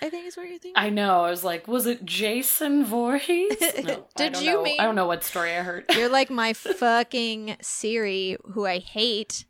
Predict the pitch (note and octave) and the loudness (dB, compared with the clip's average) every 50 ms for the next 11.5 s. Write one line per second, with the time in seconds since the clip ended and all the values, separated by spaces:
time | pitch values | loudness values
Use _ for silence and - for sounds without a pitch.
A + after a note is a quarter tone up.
0 | _ _ _ _ _ _ _ G4 A4+ B4 - - - - - - _ _ _ _ | _ _ _ _ _ _ _ 2 4 4 4 4 -4 -10 -20 -20 _ _ _ _
1 | _ _ - _ A#3 A3+ A#3 A3+ A3 - B3 A#3+ A3 G#3+ A3+ A3+ - D4+ C#4+ C4 | _ _ -12 _ -2 0 0 0 0 2 2 4 6 6 4 4 0 0 0 2
2 | B3+ B3 A#3+ A3+ G#3 G3+ G#3 G#3 G#3+ G3+ G3+ G#3 G3+ G3+ A3 A3 - - A3 A3+ | 2 0 2 2 2 2 2 2 0 0 2 2 2 2 0 -4 -4 -2 4 4
3 | C4+ B3+ - - - - - - - - - - _ _ _ - B3+ B3 A#3 A3+ | 4 4 2 -6 -14 -16 -20 -16 -16 -16 -16 -16 _ _ _ 0 4 4 4 4
4 | G#3+ - D4+ B3 C4 C4 C4 C4 C4+ C4 C4+ C4+ - - - - E4+ E4 E4 E4 | 2 0 4 6 8 8 8 8 8 6 2 -2 -4 -4 -4 -2 0 2 4 4
5 | D4+ C#4+ C4 B3 A#3 A3 F#3 - - - D#4+ D#4 D#4 - - - C#4 C#4+ C#4+ C#4 | 4 4 2 2 2 0 0 -2 -2 -2 -2 -2 0 0 2 2 2 2 2 2
6 | C#4 C#4 C#4 C4+ A#3+ B3 B3+ C#4 C#4 B3 G3+ F3+ F#3 G3+ - - A3 G#3+ C4+ C#4 | 2 2 2 4 2 2 2 2 2 0 -2 -2 -6 -10 -12 -12 -8 -4 -4 -4
7 | B3 B3 C4+ E4 F#4+ G4 G4+ G4 E4+ C#4 B3 G3 A#3 A3+ A3+ A#3+ A#3 - A#3+ A3 | -4 0 0 0 0 2 0 -2 -2 -2 -2 0 0 0 0 0 -2 -2 -4 -4
8 | G#3+ G#3 G#3 G#3 G#3 G#3 G#3 A3+ B3 A#3+ A#3+ A#3+ B3 B3+ B3+ - D4 B3 G#3 - | -4 -4 -4 -2 -2 -2 -2 -2 -4 -6 -6 -8 -8 -8 -4 -2 -2 -2 0 0
9 | D#4+ - D4+ - D#4+ D#4+ - - - E4 - - - - - G#3+ G3+ A3+ D4 E4+ | 0 0 0 0 -2 -2 -2 0 -2 -2 -2 -4 -12 -12 -10 -6 0 4 6 6
10 | E4+ D#4+ C4+ A#3+ F3 F#3+ G3 F#3+ F3+ - - G#3 G3+ G#3 G#3 - - A3 G#3 G3 | 8 8 6 4 2 0 -4 -6 -8 -8 -2 0 0 0 0 -4 -4 -4 -2 -2
11 | G3 F#3+ F#3+ F#3 F3+ F3+ - F#3 F3 | -2 -2 0 0 0 0 -2 -2 0